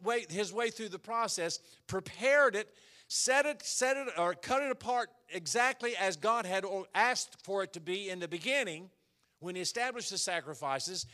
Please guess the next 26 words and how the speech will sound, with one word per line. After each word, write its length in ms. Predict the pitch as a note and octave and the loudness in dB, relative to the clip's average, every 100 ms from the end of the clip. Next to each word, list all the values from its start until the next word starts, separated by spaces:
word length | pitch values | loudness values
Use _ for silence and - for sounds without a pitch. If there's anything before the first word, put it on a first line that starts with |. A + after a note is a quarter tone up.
| - - - | -20 -20 -4
And 200 | F#3 F#3 | 0 2
then 160 | A#3+ B3+ | 2 2
the 80 | A3+ | 2
Bible 240 | A#3 A#3 | 4 4
says, 280 | - A3+ G3 | 2 0 0
"And 200 | G#3+ G3 | 0 0
he 140 | A3 | -4
placed 680 | - - B3 C4+ B3+ - - | -6 -4 4 4 6 4 2
it 380 | A2+ A#2 - - _ _ _ _ _ | -6 -8 -12 -18 _ _ _ _ _
on 220 | D3 D3+ | -2 -2
the 140 | D3 D3 | -4 -4
altar." 440 | D3 C3+ - F2+ _ - - G3+ | -4 -6 -10 -20 _ -20 -10 2
That 220 | A3+ A3 | 2 4
means 260 | A#3 A#3 | 0 2
he 120 | G3 G#3+ | 0 2
purposely 680 | - C4 C4 B3 - G3 | 6 8 8 4 6 4
put 320 | E3+ - A3 A3 - - _ | 2 2 2 2 -14 -20 _
different 400 | - B3+ C4 B3+ | 4 4 4 -2
pieces 580 | - B3 A3+ F3 E3+ C#3 - - | -2 0 2 2 0 -2 -6 -4
at 200 | F#3 D#3+ | -4 2
different 340 | A3 A3+ A3 | 4 4 0
places 680 | E3+ G#3 A3+ G#3 D#3 D3 D3 - _ _ - F#3+ | -4 4 4 4 2 0 -4 -4 _ _ -6 2
on 200 | G#3 G3+ | 4 4
that 140 | F3 | 2
sacrificial 1120 | - A3+ A3 G3+ F3+ G#3+ G#3+ - F#3 E3 D3+ _ _ _ _ F#3 | 4 4 6 2 2 2 4 2 2 -2 -6 _ _ _ _ 6
altar. 440 | A3 G#3 - | 8 6 -2